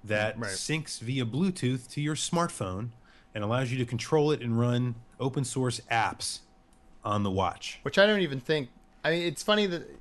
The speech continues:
Speaker 2: I don't know, people talk about all the time about bad Kickstarters, talking about them right now, uh,
Speaker 1: Yep.
Speaker 2: in the chat. Um,
Speaker 1: Yep.
Speaker 2: and to me, that sounds like a stupid Kickstarter, but it's the most
Speaker 1: Yes.
Speaker 2: successful one out there. I don't see
Speaker 1: It is.
Speaker 2: why you would want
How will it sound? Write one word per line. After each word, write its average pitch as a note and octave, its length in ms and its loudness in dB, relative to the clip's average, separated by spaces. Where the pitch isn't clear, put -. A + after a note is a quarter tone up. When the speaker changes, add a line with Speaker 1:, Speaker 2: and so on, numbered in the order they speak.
Speaker 2:
I B2+ 100 -2
don't G#2+ 80 -4
know, G2 80 -8
people G3+ 280 2
talk D#3 280 4
about C3 280 4
all B2 140 2
the B2 60 -2
time A#2+ 240 -2
about A2+ 200 -2
bad A#2+ 280 -2
Kickstarters, G2+ 500 -12
talking A2 280 -8
about A2 180 -6
them A2+ 100 -8
right A2 180 -6
now, G#2 260 -6
uh, - 60 -2
Speaker 1:
Yep. - 140 0
Speaker 2:
in A#2+ 100 -4
the A#2+ 60 -6
chat. F#3+ 320 -6
Um, A2+ 420 -4
Speaker 1:
Yep. B2+ 120 -8
Speaker 2:
and D3+ 480 0
to E3+ 100 -2
me, G3+ 220 6
that E3+ 200 4
sounds D3+ 240 0
like C3+ 160 0
a C#3+ 80 -4
stupid A#2 300 -4
Kickstarter, G2 540 -10
but B2+ 140 -2
it's A#2 120 -6
the C3 60 -6
most A#2+ 120 0
Speaker 1:
Yes. - 60 -4
Speaker 2:
successful A#2 400 -4
one G2 120 -6
out F#2+ 200 -6
there. - 340 -16
I B2 80 -2
don't C3 160 -2
see - 80 -2
Speaker 1:
It B2 80 2
is. A#2 60 2
Speaker 2:
why A#2 180 2
you A#2 140 -4
would A2 100 -6
want A2 280 -6